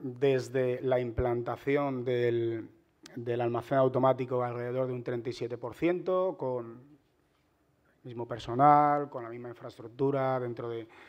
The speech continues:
de la misma nave proyectada. Han reducido los costes, eh, de manipulación de producto un cinco por ciento, eh, a, con la implantación del almacén automático.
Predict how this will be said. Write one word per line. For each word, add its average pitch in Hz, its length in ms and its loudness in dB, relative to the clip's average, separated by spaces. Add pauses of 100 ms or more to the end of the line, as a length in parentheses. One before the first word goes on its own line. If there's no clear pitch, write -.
(500)
de 127 160 4
la 120 100 2
misma 127 340 -2
nave 123 400 2
proyectada. 139 840 4 (720)
Han 131 180 0
reducido 135 360 4
los 127 180 0
costes, 139 580 -4 (120)
eh, 120 480 -8
de 123 120 -8
manipulación 120 600 -2
de 143 120 -2
producto 131 640 -4 (580)
un 143 160 0
cinco 131 340 -2
por 117 160 -6
ciento, 151 600 0 (920)
eh, 117 240 -4
a, 117 320 -6 (280)
con 120 160 -6
la 117 60 -8
implantación 117 500 -6
del 123 100 2
almacén 120 380 -4
automático. 139 800 -2